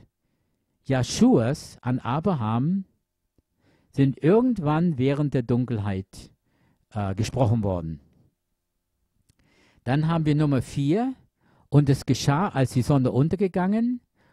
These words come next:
und dichte Finsternis geworden war, siehe da ein rauchender Ofen und eine Feuerflamme, die zwischen jenen Stückchen hindurchfuhr. Siehe zweite Mose zwölf,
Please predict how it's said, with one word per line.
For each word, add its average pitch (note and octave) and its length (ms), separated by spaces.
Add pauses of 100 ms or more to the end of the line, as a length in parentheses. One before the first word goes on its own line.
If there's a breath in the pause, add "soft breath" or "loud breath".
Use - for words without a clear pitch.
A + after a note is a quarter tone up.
(160 soft breath)
und D3 320
dichte E3 400
Finsternis E3 800
geworden G#2 460
war, A2 400 (480 soft breath)
siehe A3 420
da D#3+ 260
ein B2 200
rauchender F3+ 640
Ofen E3+ 480 (240 soft breath)
und C#3+ 180
eine A#2+ 220
Feuerflamme, A#2+ 800
die A#2 180
zwischen F3 540 (240 soft breath)
jenen G#3+ 560
Stückchen A3+ 500
hindurchfuhr. C#3+ 920 (800)
Siehe F3+ 440
zweite D3 440
Mose D#3+ 580 (1300)
zwölf, B2+ 500